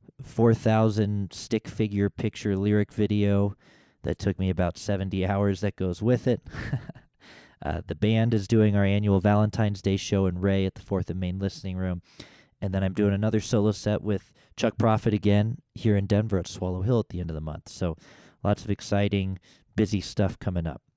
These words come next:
My guest today is Cass Clayton. I've been wanting to have her on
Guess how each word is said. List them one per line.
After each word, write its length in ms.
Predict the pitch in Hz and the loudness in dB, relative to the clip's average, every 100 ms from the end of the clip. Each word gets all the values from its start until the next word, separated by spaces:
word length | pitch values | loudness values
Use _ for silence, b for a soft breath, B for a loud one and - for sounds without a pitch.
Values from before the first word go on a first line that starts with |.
| _ _ _ _ _ _ _ _ | _ _ _ _ _ _ _ _
My 220 | 101 98 - | -6 -6 -2
guest 420 | 120 120 - - - _ _ _ _ _ _ _ _ - | 0 0 0 -16 -20 _ _ _ _ _ _ _ _ -18
today 400 | - 113 113 110 | -10 -2 2 2
is 180 | 104 95 | 0 -6
Cass 300 | - 107 104 | -6 -6 -6
Clayton. 440 | - 120 107 117 | -6 -4 -4 -6
I've 220 | 98 107 95 | -8 -8 -8
been 140 | 104 | -8
wanting 240 | 101 98 | -6 -8
to 80 | 95 | -10
have 180 | 98 92 | -10 -8
her 140 | 95 | -6
on 260 | 92 92 | -4 -6